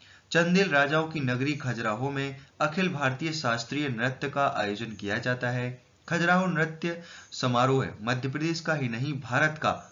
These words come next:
सबसे बड़ा नृत्य समारोह है, जिसमें उत्तर और दक्षिण भारत की नृत्य शैलियों का अनोखा अनुपम देखने को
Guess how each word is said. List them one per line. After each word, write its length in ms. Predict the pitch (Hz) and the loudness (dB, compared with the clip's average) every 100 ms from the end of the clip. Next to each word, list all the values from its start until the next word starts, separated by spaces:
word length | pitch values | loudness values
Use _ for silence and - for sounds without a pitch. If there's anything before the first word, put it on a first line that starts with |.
| - | -14
सबसे 540 | - 160 160 - 190 175 | -4 -2 -2 -4 0 2
बड़ा 280 | 127 135 135 | 2 2 0
नृत्य 480 | 110 135 143 160 156 | 0 0 0 -4 -4
समारोह 540 | 151 107 101 101 101 | -4 -2 0 -2 -2
है, 220 | 95 92 - _ _ _ _ - | -4 -6 -14 _ _ _ _ -8
जिसमें 460 | 113 - 135 135 135 - - - | -6 -4 -2 -4 -6 -14 -10 -6
उत्तर 360 | 156 - 175 | -4 0 2
और 240 | 170 143 143 | 2 0 0
दक्षिण 380 | - 127 - 151 | 0 -2 -2 -2
भारत 320 | 123 120 131 - | 0 2 0 0
की 80 | 131 | -2
नृत्य 400 | 120 147 151 156 | 0 0 0 -2
शैलियों 480 | 156 110 113 131 135 | -2 -2 0 0 2
का 100 | 139 127 - | 0 -2 -2
अनोखा 380 | 135 151 147 160 160 - | -2 0 0 0 -2 -2
अनुपम 400 | 120 123 131 120 | -2 -2 -2 -2
देखने 360 | 107 107 107 | -4 -4 -6
को 300 | 104 156 165 | -2 -2 -2